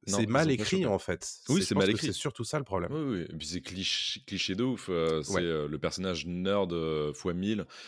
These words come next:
Speaker 1: euh, qui est dégarni, qui a des grosses dents, qui perd ses trucs,
Speaker 2: Ah
Speaker 1: qui
Speaker 2: ouais,
Speaker 1: est, qui est
Speaker 2: non.
Speaker 1: nul avec les filles, qui est nul avec les gens.
Speaker 2: C'est d'un
Speaker 1: On l'a,
Speaker 2: cliché.
Speaker 1: c'est d'un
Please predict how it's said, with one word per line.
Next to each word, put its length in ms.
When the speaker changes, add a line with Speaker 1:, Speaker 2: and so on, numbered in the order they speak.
Speaker 1:
euh, 320
qui 420
est 100
dégarni, 640
qui 200
a 80
des 460
grosses 260
dents, 300
qui 200
perd 180
ses 160
trucs, 260
Speaker 2:
Ah 60
Speaker 1:
qui 60
Speaker 2:
ouais, 80
Speaker 1:
est, 20
qui 80
est 40
Speaker 2:
non. 40
Speaker 1:
nul 100
avec 160
les 80
filles, 240
qui 80
est 20
nul 160
avec 160
les 120
gens. 260
Speaker 2:
C'est 300
d'un 80
Speaker 1:
On 20
l'a, 40
Speaker 2:
cliché. 720
Speaker 1:
c'est 100
d'un 140